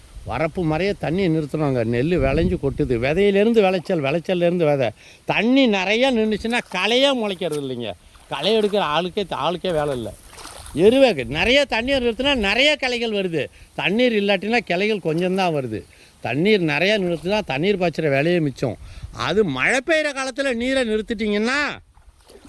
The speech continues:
அறுவடை வரைக்கும் தின்-, நிக்குதுங்க. ஐம்பது வருஷமா அப்படிதாங்க. ஏங்க, பணம் இல்லாம விவசாயம் பண்ணலாங்க.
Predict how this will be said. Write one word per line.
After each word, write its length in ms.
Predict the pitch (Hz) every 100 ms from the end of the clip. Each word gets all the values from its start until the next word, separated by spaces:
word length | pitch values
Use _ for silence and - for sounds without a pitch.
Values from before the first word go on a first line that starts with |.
| -
அறுவடை 420 | 110 139 190 196
வரைக்கும் 340 | 185 165 226 208
தின்-, 280 | 185 170 147
நிக்குதுங்க. 440 | 156 170 151 147 113
ஐம்பது 360 | 127 196 240 226
வருஷமா 340 | 165 208 226
அப்படிதாங்க. 500 | 202 - - 160 156 107 - - - - -
ஏங்க, 220 | 156 180 175
பணம் 300 | 143 135 185
இல்லாம 320 | 190 180 202
விவசாயம் 540 | 185 156 160 185 170 143
பண்ணலாங்க. 520 | 135 147 147 131